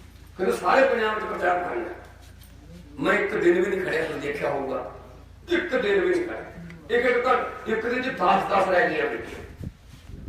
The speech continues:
ਤੜਕੇ ਛੇ ਵਜੇ ਸ਼ੁਰੂ ਕਰ ਲੈਂਦੇ ਸੀ ਕੰਮ, ਰਾਤ ਦੇ ਦਸ ਵਜੇ ਤੱਕ। ਤੁਸੀਂ Facebook ਤੇ ਲਾਈਵ ਵੀ ਕਰਦੇ ਰਹੇ ਬਹੁਤ, ਬਹੁਤ ਜਗ੍ਹਾ ਤੋਂ। ਸੋ ਮਿਹਨਤ ਪੱਖੋਂ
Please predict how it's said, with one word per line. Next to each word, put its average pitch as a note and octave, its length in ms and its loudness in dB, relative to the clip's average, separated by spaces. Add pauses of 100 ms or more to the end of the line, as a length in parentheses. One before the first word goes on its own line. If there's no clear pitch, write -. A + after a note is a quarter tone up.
(640)
ਤੜਕੇ A#3+ 460 4
ਛੇ G#3 220 0
ਵਜੇ G#3 180 2
ਸ਼ੁਰੂ - 160 2
ਕਰ - 180 2
ਲੈਂਦੇ B2+ 200 -2
ਸੀ - 100 -8
ਕੰਮ, - 180 -4 (720)
ਰਾਤ - 320 4
ਦੇ - 140 -2
ਦਸ - 240 -2
ਵਜੇ - 100 -4
ਤੱਕ। - 140 -6 (1400)
ਤੁਸੀਂ E3+ 200 0
Facebook F3 600 -2
ਤੇ F3+ 100 2
ਲਾਈਵ E3 260 4
ਵੀ E3 80 0
ਕਰਦੇ D3 260 0
ਰਹੇ - 180 -2
ਬਹੁਤ, - 240 -2
ਬਹੁਤ - 260 -4
ਜਗ੍ਹਾ A#2+ 160 -4
ਤੋਂ। - 120 -6 (2000)
ਸੋ G#3+ 100 0
ਮਿਹਨਤ C#4+ 320 6
ਪੱਖੋਂ C4 580 2